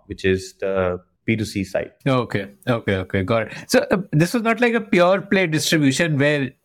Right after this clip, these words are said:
Speaker 2: a hotel can go to multiple places to sell the inventory, but it's just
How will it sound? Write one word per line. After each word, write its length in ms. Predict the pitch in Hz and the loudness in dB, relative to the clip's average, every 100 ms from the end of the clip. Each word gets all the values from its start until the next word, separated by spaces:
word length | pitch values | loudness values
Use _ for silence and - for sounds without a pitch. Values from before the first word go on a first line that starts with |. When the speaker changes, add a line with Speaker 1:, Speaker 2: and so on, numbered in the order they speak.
| - | -2
Speaker 2:
a 140 | 135 | 0
hotel 400 | 131 127 139 139 | 0 2 2 2
can 400 | 135 147 135 120 104 | 0 0 0 -2 0
go 160 | 135 | 0
to 100 | 139 | 2
multiple 480 | 139 131 - - 160 | 0 0 -2 0 0
places 540 | 135 143 123 143 127 - | 4 2 2 0 0 0
to 100 | 135 | 0
sell 240 | 143 123 | 2 0
the 140 | 123 | 0
inventory, 380 | 120 113 101 143 | 0 0 0 0
but 200 | 156 151 | 0 0
it's 180 | 143 131 | 0 2
just 280 | 165 160 | 0 0